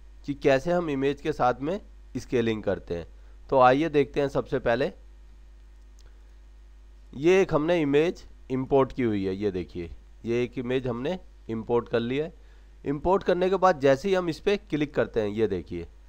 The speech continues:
तो अपने आप आपका इफेक्ट पैनल शो करने लगेगा। इफेक्ट पैनल जब आपका शो करने लगता है, तो कई बार ऐसा होता है कि यहाँ से सोर्स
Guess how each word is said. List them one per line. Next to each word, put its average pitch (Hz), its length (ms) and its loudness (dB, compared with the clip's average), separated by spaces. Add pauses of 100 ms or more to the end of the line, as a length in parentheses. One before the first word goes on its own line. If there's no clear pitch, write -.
(320)
तो 165 60 2
अपने 165 440 2
आप 185 240 6
आपका 165 360 4 (420)
इफेक्ट 165 380 -2
पैनल 151 340 2 (160)
शो 120 220 0
करने 110 300 0
लगेगा। 92 420 -4 (580)
इफेक्ट 175 420 0
पैनल 175 280 2
जब 170 180 2
आपका 156 280 4
शो 151 160 0
करने 156 260 -2
लगता 147 460 0
है, 185 120 -8 (420)
तो 160 100 0
कई 170 200 4
बार 180 180 4
ऐसा 170 220 4
होता 156 200 2
है 165 60 0
कि 175 120 -6
यहाँ 151 220 0
से 170 140 -8
सोर्स 156 420 -4